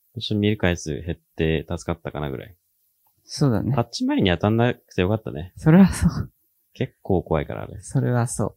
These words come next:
Speaker 2: 本当に。
Speaker 1: まあ、ワンチャン作れる、ワンチャン作れるジェッ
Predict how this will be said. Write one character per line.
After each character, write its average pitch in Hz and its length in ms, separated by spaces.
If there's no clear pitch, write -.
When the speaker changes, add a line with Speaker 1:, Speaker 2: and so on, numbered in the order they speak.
Speaker 2:
本 101 380
当 104 120
に。 90 100
Speaker 1:
ま - 80
あ、 - 20
ワ 101 120
ン 151 100
チ 156 120
ャ 156 40
ン 151 120
作 - 240
れ 135 140
る、 67 420
ワ 98 140
ン 151 80
チ - 120
ャ 165 60
ン 160 120
作 - 260
れ 160 140
る 107 80
ジ 85 120
ェ 85 60
ッ - 60